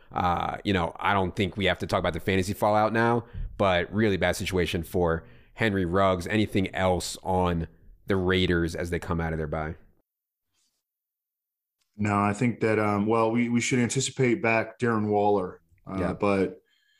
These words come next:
Speaker 2: yeah, I mean, if, if, you know, based on the information that we have at this point, I mean, I, I,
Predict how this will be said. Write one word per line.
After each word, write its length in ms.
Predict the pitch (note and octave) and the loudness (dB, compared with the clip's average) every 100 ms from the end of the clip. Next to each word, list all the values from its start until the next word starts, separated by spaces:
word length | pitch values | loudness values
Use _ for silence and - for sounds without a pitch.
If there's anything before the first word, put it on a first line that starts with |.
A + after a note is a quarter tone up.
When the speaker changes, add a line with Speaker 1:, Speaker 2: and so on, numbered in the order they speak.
| _ _ _ - | _ _ _ -20
Speaker 2:
yeah, 120 | - - | -18 -12
I 40 | |
mean, 160 | G#2 G2+ | -8 -4
if, 680 | G2+ G2+ G2+ - - - - - _ | -2 0 -2 -4 -20 -20 -20 -20 _
if, 300 | A2 G#2+ - - | -2 -2 -6 -20
you 140 | - | -6
know, 80 | G#2+ | -2
based 320 | F#2 C#3+ D3+ | 0 0 2
on 80 | F3 | 2
the 80 | C#3+ | 2
information 560 | C3 C3 A#2 A#2 - A#2 | 2 2 0 0 0 0
that 80 | |
we 100 | G#2 | 0
have 340 | G2+ A2 A2 G#2 | 0 2 2 0
at 120 | G2 | -2
this 120 | G#2+ | -4
point, 380 | - C3 B2+ A#2 | -4 0 2 0
I 60 | A2+ | -2
mean, 140 | G#2+ | -2
I, 100 | G#2 | -2
I, 180 | F#2+ | -4